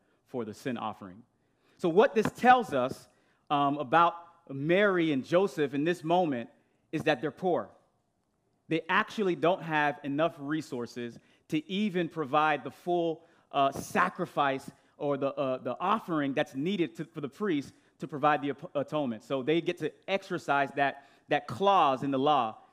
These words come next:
that if you're, um, poor and you can't afford it, you can just give two, two turtle doves. And doves were really the, the, the cheapest thing you can get. And so the Savior of the world is born into poverty.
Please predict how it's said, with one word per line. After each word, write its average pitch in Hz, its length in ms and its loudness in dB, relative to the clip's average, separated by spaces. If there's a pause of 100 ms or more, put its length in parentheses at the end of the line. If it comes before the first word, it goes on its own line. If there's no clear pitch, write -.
that 131 200 -4
if 190 280 0
you're, 165 240 -2 (320)
um, 135 260 -2 (120)
poor 180 500 2 (220)
and 147 100 -6
you 139 60 -10
can't 220 260 0
afford 220 340 0
it, 135 160 -2 (200)
you 170 100 -10
can 175 120 -6
just 151 180 -4
give 160 140 -2
two, 185 140 -8 (140)
two 196 160 -8
turtle 160 260 -4
doves. 117 220 -4
And 113 180 -6
doves 170 400 6
were 151 180 -4
really 160 340 0
the, 127 220 -4 (340)
the, 135 100 -4
the 131 140 -6
cheapest 175 400 -8
thing 147 140 -2
you 139 80 -4
can 127 140 -4
get. 117 220 -4 (800)
And 170 100 -10
so 165 280 2 (500)
the 156 80 -4
Savior 247 600 2
of 202 200 2
the 185 80 2
world 175 520 4
is 147 180 -4
born 120 640 -2 (400)
into 156 200 -6
poverty. 131 480 0